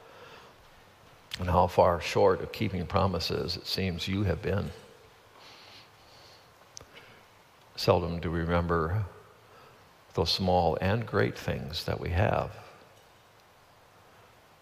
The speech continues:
as sureties for all that is to come.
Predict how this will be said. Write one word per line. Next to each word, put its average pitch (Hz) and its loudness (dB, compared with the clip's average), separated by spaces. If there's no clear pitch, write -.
as 82 -2
sureties 87 0
for - -2
all 92 2
that 90 -4
is 85 -4
to 92 -8
come. 78 -8